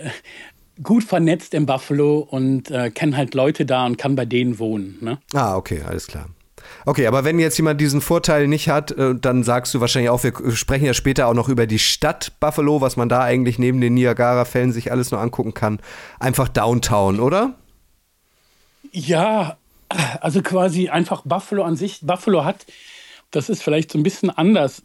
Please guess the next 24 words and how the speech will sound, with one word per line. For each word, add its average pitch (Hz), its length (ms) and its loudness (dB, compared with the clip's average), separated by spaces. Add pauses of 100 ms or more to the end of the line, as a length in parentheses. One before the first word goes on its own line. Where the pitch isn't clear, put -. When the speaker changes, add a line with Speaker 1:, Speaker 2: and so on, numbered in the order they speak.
(140)
Speaker 1:
wie 160 220 2
man 160 100 6
das 147 160 0
jetzt 151 220 -2
von 123 400 0 (280)
New 160 200 4
York 131 500 2
oder 170 160 2
Detroit 135 720 0 (1120)
oder 160 160 0
San 160 220 0
Francisco, 139 1000 0
andere 151 280 2
Städte 143 400 -2 (380)
erwarten 143 500 0
würde. 151 360 2 (520)
Ähm, 139 640 2
so 131 160 -4
ein 143 60 2
richtiges 156 460 -2
Downtown 190 580 0
gibt 220 220 0
es 247 140 0
natürlich, 202 640 2